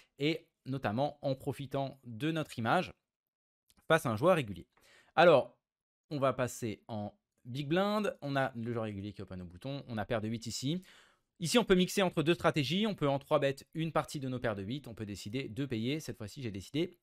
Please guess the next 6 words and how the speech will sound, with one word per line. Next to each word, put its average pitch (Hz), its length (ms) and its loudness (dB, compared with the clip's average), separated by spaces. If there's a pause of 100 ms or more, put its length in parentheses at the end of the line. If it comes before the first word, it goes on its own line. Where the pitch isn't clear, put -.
(140)
de 110 240 0
payer. 165 340 2 (800)
Le 120 100 -4
flop 147 160 0
arrive, 156 300 4 (280)
dix, 151 420 -6